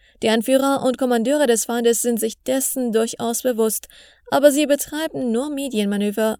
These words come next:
die für uns keinen Wert haben. „Wir sagen den feindlichen Kommandeuren, dass auch sie in die Steinzeit zurückkehren, wenn sie in einen neuen Krieg mit dem Libanon eintreten“, sagte Nasrallah.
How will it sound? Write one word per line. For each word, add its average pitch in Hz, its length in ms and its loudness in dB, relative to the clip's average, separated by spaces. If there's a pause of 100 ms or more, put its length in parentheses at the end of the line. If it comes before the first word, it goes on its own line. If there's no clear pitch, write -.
(140)
die 254 100 -4
für 262 160 -2
uns 214 340 -2
keinen 208 340 -4
Wert 226 160 -2
haben. 208 320 -2 (920)
„Wir 294 380 4
sagen 302 400 -4
den 277 160 2
feindlichen 277 480 -4
Kommandeuren, 247 760 -2
dass 269 220 0
auch 294 240 -4
sie 294 300 -4
in 208 180 -4
die 208 140 -4
Steinzeit 240 480 -4
zurückkehren, 226 680 -4 (340)
wenn 233 160 4
sie 233 160 0
in 226 80 0
einen 233 260 2
neuen 269 300 -2
Krieg 247 300 -2
mit 240 160 0
dem 262 120 0
Libanon 220 400 -2
eintreten“, 214 600 -4 (160)
sagte 220 420 -4
Nasrallah. 226 540 -4